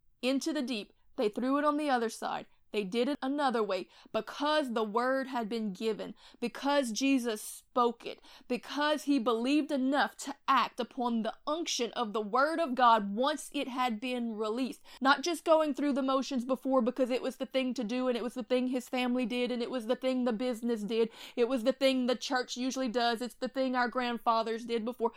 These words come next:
But when the word of the Lord came forth,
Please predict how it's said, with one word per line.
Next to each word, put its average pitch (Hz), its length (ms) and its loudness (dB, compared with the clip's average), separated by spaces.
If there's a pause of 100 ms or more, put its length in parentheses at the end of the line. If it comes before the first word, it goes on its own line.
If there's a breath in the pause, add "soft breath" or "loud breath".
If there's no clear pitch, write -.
(280 loud breath)
But 262 200 6
when 247 240 8
the 220 100 6
word 247 460 4
of 233 160 4
the 226 100 2
Lord 226 380 2
came 220 320 -8
forth, - 480 -10